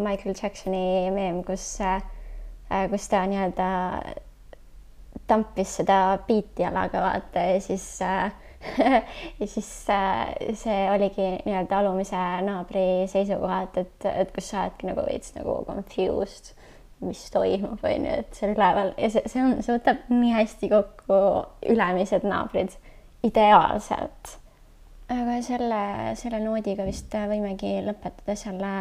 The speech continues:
naabri halamisjutu ära, et, et ma ei tea, kui sul on mingeid, äh, lahedaid, äh, naabri jutte, siis, äh, sa võid mulle kirjutada. Ja siis, siis tore, et sa, tore, kui sa jõudsid nii kaugele. Peale seda ma ei olegi enam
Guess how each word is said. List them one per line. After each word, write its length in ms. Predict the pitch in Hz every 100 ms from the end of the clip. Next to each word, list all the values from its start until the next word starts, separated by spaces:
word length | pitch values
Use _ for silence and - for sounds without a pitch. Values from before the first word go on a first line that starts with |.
| 196
naabri 400 | 214 208 - 190 196
halamisjutu 680 | 208 190 190 202 208 208 190
ära, 220 | 196 185 196
et, 220 | 196 - - - - _
et 380 | - 202 196 208
ma 140 | 214 208
ei 60 | 208
tea, 80 | 196
kui 80 |
sul 160 | 196 208
on 140 | 190
mingeid, 300 | 190 190 - 196
äh, 140 | 190
lahedaid, 520 | 202 185 202 190 - 196
äh, 140 | 196 202
naabri 380 | 196 - 196 185
jutte, 320 | 196 196 185 196
siis, 220 | 185 - - -
äh, 460 | - - - - -
sa 220 | 240 220
võid 100 | 185
mulle 220 | 190 190 185 196
kirjutada. 460 | 196 196 185 190 196 - - - - - - - - -
Ja 140 | 190 196
siis, 220 | 202 208 - - - - - -
siis 720 | - - - - - - - - -
tore, 220 | 226 202 196
et 80 |
sa, 160 | - 214 214 202 - - - -
tore, 240 | - 208 190 190
kui 80 |
sa 140 | 208 214
jõudsid 340 | 262 - 196
nii 120 | 202 208
kaugele. 420 | 202 202 208 208 - - - - - - - - - - - - - - - 214
Peale 180 | 240 208
seda 200 | 220 196 185
ma 140 | 202
ei 20 |
olegi 240 | 196 190 190
enam 160 | 185